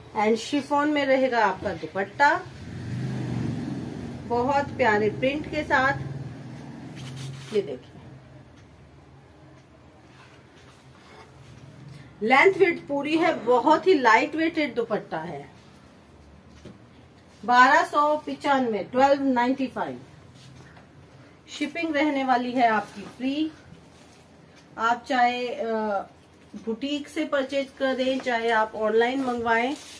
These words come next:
rate रहेगा बारह पचानवे। मतलब जो same price में रहेगा आपका, जो भी मिलेगा आपको। अच्छा, next है जी ये चीकू color, बहुत ही प्यारे प्यारे suits मिलेंगे। और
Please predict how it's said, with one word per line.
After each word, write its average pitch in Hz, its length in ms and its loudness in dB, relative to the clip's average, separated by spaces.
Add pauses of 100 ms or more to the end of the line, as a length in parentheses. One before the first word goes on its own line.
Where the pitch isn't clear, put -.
(120)
rate 233 440 4
रहेगा 233 440 2
बारह 185 320 2
पचानवे। 156 720 -8 (1200)
मतलब 262 200 4
जो 269 300 4
same 285 360 4
price 311 280 4
में 262 140 4
रहेगा 220 500 2
आपका, 214 280 2
जो 220 200 -2
भी 220 120 -4
मिलेगा 208 380 -2
आपको। 233 420 -4 (920)
अच्छा, 214 260 -4
next 247 380 2
है 302 100 8
जी 285 180 2
ये 285 80 2
चीकू 269 300 -2
color, 277 400 2 (1800)
बहुत 233 460 0
ही 269 100 0
प्यारे 214 380 2
प्यारे 202 340 -2
suits 269 400 -4
मिलेंगे। 269 500 0
और 208 540 -4